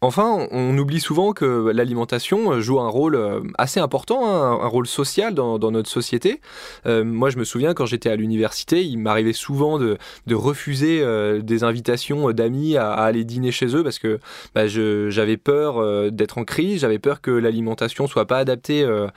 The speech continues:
à ma maladie, euh, euh, j'avais peur du, du regard des autres. Et ça, je pense que c'est un, peut-être un, un, un sujet qu'on n'aborde pas suffisamment, euh, avec, euh, avec son gastro-entérologue et avec son entourage quand on est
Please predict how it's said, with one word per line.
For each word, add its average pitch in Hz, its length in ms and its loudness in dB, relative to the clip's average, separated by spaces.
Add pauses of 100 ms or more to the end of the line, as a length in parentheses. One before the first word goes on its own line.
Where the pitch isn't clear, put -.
(240)
à 117 140 2
ma 113 100 2
maladie, 117 640 0
euh, 107 200 0 (360)
euh, 110 120 0
j'avais 107 160 2
peur 139 200 0
du, 123 80 -6 (120)
du 107 160 0
regard 120 280 0
des 117 160 -2
autres. 160 320 -2 (280)
Et - 40 -4
ça, 190 140 0
je 220 80 -4
pense - 160 -2
que 147 100 -2
c'est 131 140 0
un, 107 280 -2 (300)
peut-être 170 260 -2
un, 139 140 2
un, 120 300 2
un 123 120 2
sujet 165 520 0
qu'on 139 160 -4
n'aborde 127 300 0
pas 190 200 2
suffisamment, 156 760 0
euh, 107 220 2
avec, 120 380 0
euh, 113 180 2
avec 110 200 0
son 139 100 -4
gastro-entérologue 123 840 0
et - 20 2
avec 113 160 0
son 123 160 -6
entourage 143 500 0
quand - 220 -4
on 113 60 0
est 131 100 0